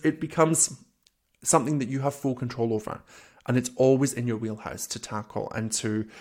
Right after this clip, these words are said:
lead with and to improve. So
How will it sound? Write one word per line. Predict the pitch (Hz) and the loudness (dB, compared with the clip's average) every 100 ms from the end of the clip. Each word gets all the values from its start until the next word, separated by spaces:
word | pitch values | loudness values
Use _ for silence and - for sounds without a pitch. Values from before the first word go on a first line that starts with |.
| - - | -20 -4
lead | 131 131 123 | 0 2 2
with | 110 - 120 | -4 -6 -2
and | 113 107 - | -2 -2 -2
to | - 113 113 - | 0 0 0 -4
improve. | 110 110 - 165 151 - - - - - - | -6 -6 0 2 2 0 -18 -20 -20 -18 -4
So | - 151 143 135 120 | 4 6 8 6 2